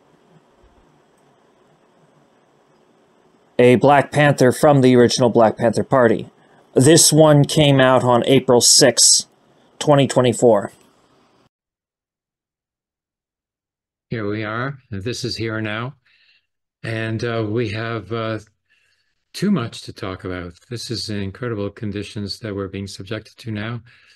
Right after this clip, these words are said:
Speaker 2: I hear that there's, uh, been negotiations between Iran and the United States even to, uh, make a deal. <laughs> So Iran is going to retaliate against the, uh,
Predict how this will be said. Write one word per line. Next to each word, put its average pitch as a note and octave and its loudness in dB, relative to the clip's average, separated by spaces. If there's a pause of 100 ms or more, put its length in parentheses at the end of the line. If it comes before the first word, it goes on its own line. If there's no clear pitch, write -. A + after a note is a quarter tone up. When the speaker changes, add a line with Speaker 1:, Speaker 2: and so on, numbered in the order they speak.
(600)
Speaker 2:
I C3 -8
hear C3+ -6
that B2 -8
there's, B2 -6
uh, A#2 -6
been A#2 -10
negotiations A#2 -8
between A#2 -10
Iran A2 -8
and G2+ -8
the G2+ -8
United G2+ -10
States - -10
even G2 -12 (1800)
to, C3 -4
uh, A#2 -8 (400)
make C#3+ -10
a B2+ -6
deal. A#2+ -8 (460)
<laughs> A3 -14 (640)
So - -14
Iran D3+ -8
is C#3+ -10
going C#3+ -12
to B2 -18
retaliate B2 -10
against A2+ -14
the, A2+ -8
uh, G#2 -12